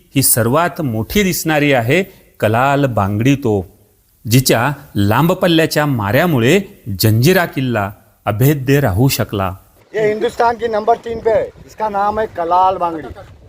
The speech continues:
Speaker 2: कलाल बांगड़ी इसके लिए कहा गया कि इसको जब चलाते थे, इसकी आवाज़ आती थी, कलाल बांगड़ी इसके लिए बोलते। क्या बोलते इसको? कोकणी में बोलते ना, कलाल बांगड़ी करके।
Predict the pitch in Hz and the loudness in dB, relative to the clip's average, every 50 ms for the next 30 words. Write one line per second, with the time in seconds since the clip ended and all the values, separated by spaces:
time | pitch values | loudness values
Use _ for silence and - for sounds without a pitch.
0 | - - - - _ - 151 156 180 190 202 202 190 190 196 196 202 196 190 - | -20 -20 -20 -20 _ -10 -4 0 2 2 2 2 0 -2 -2 -2 -4 -6 -6 -6
1 | - 214 202 196 196 - 196 180 185 190 180 180 185 196 202 _ _ _ _ _ | -8 -8 -4 -4 -4 -2 -2 -2 -2 -2 -4 -4 -6 -6 -8 _ _ _ _ _
2 | _ _ _ - 170 175 165 - - - 185 175 196 196 - - 151 165 175 170 | _ _ _ -16 -14 -14 -14 -14 -14 -12 -8 -8 -8 -8 -6 -4 -2 -2 -2 -4
3 | 180 180 165 175 175 156 - - 180 156 135 135 147 160 160 156 151 143 151 147 | -4 -10 -12 -12 -14 -14 -12 -10 -8 -6 -6 -4 -2 -2 0 0 -2 -4 -6 -10
4 | - 147 - - - 143 143 143 147 151 143 139 139 143 143 139 - - - 139 | -14 -14 -16 -14 -10 -6 -4 -2 -4 -4 -4 -6 -10 -10 -10 -14 -16 -14 -14 -12
5 | 131 127 - 214 - - - - - _ - 240 262 285 320 311 311 294 151 160 | -12 -12 -12 -12 -14 -14 -16 -18 -18 _ -18 -14 -14 -14 -14 -14 -8 -4 -2 -2
6 | 175 180 185 - 185 170 - - 147 - 160 160 151 - 190 190 190 190 170 170 | -2 -2 -4 -8 -8 -10 -10 -12 -16 -10 -10 -10 -10 -10 -10 -10 -8 -8 -6 -8
7 | 151 151 185 214 220 214 - 160 165 165 165 160 156 156 151 156 143 139 135 117 | -8 -8 -6 -6 -6 -6 -4 -4 -2 -2 -2 -2 -4 -4 -6 -6 -10 -10 -12 -14
8 | 104 92 | -14 -16